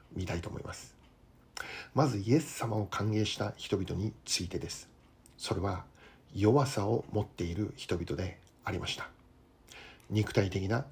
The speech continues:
弱さを持っている人であったり、罪人だと呼ばれるような人々であったり、様々な問題を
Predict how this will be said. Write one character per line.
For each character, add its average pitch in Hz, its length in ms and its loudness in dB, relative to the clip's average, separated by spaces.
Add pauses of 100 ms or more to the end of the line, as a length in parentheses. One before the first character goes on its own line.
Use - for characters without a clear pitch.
(100)
弱 95 240 0
さ - 140 -4
を 85 60 -2
持 92 120 -2
っ - 20 -4
て - 180 -6
い 87 80 -2
る 127 200 0
人 - 220 -4
で - 300 -4
あ - 80 -6
っ - 60 -14
た - 100 -6
り、 127 160 -2 (760)
罪 - 300 2 (100)
人 139 220 4
だ 135 120 6
と 87 200 -4 (200)
呼 107 100 2
ば 95 120 0
れ 98 120 2
る 92 80 -2
よ 90 100 -2
う - 20 -4
な - 80 -4
人 87 220 -2
々 90 180 -4
で 104 200 0 (140)
あ - 80 -6
っ - 80 -12
た - 100 -10
り、 160 160 0 (580)
様 - 340 0
々 85 220 -2
な 85 60 -2
問 87 220 0
題 90 200 0
を 131 200 4